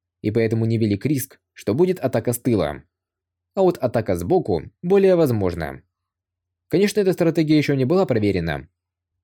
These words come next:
Результат сражения Хахвамаски покажет, действует она или нет. «Почему?»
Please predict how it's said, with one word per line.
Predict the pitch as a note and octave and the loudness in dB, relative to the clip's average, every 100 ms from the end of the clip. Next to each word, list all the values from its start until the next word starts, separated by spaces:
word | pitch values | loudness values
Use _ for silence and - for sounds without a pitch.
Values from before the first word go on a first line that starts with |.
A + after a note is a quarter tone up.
| _ | _
Результат | - F#2+ G#2+ C#3+ G#3 | -6 0 0 2 2
сражения | F#3+ E3 D3+ C3+ | 2 2 2 0
Хахвамаски | A#2+ D3 E3+ - | -2 -2 -2 -2
покажет, | E2+ D#3+ D3+ G#2 D#2 - _ _ _ _ | -4 -4 -2 -2 -4 -6 _ _ _ _
действует | G2+ F#2 D#3 G3 F#3+ | -6 0 0 2 0
она | - D3+ D3 | 0 0 0
или | - D3+ A2 | 0 0 0
нет. | E2+ B1+ - _ _ _ _ _ _ _ _ _ _ _ _ - | -2 -6 -14 _ _ _ _ _ _ _ _ _ _ _ _ -2
«Почему?» | F3+ G#3+ A3+ D#3+ F2+ - | 0 2 2 2 0 -4